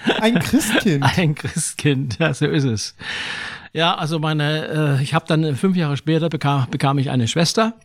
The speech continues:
Speaker 2: Mein Vater hatte ein Malergeschäft, also Tüncherei, also Tapete und so weiter, Wandmalereien.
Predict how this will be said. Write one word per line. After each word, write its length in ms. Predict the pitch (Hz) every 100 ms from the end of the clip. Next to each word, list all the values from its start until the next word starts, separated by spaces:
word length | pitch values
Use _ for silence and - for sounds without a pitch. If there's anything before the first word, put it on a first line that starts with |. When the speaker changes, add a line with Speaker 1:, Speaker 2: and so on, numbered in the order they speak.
| _ _ - - - - -
Speaker 2:
Mein 240 | 143 143
Vater 300 | 131 139 143
hatte 180 | 131 139
ein 120 | 127
Malergeschäft, 840 | 127 143 175 175 170 175 190 247
also 360 | - 131 135 127
Tüncherei, 640 | 131 160 160 151 131 151
also 240 | 139 127 123
Tapete 580 | - 120 - 131 131 123
und 160 | 120
so 140 | 127 117
weiter, 280 | 123 139
Wandmalereien. 800 | 117 139 127 127 123 127 139 165